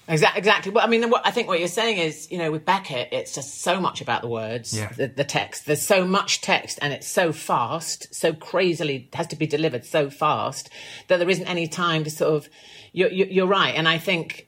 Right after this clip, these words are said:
Speaker 1: um, that's a very extreme case, 'cause as you say, with that particular piece, the characters are speaking, like, as though they're speeded up.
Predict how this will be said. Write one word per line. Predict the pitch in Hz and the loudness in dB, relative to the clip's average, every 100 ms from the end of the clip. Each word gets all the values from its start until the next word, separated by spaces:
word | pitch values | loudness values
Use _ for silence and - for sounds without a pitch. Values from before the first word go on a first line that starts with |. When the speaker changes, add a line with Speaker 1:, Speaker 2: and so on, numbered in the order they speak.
| - | -4
Speaker 1:
um, | 156 - | -4 2
that's | 208 - | 0 0
a | 165 | 2
very | 170 151 | 4 4
extreme | 139 - 156 139 | 2 -2 -2 -2
case, | - 139 - | 0 0 0
'cause | 139 | -2
as | 151 | -2
you | 123 | -2
say, | 143 143 | 0 0
with | 120 131 | 0 -2
that | - | -6
particular | - - - 127 123 | -6 -10 -8 -8 -8
piece, | - 139 123 - - - | -6 -4 -6 -10 -12 -8
the | 123 - | -10 -8
characters | - 151 - 127 | -8 -6 -4 -4
are | 117 | -4
speaking, | - - 151 123 117 | -4 -4 -6 -6 -6
like, | 120 107 - - | -6 -8 -10 -6
as | 120 | -2
though | 123 | -2
they're | 101 | -4
speeded | - - - 156 123 160 | -10 -8 -2 -2 2 2
up. | - - | 2 -2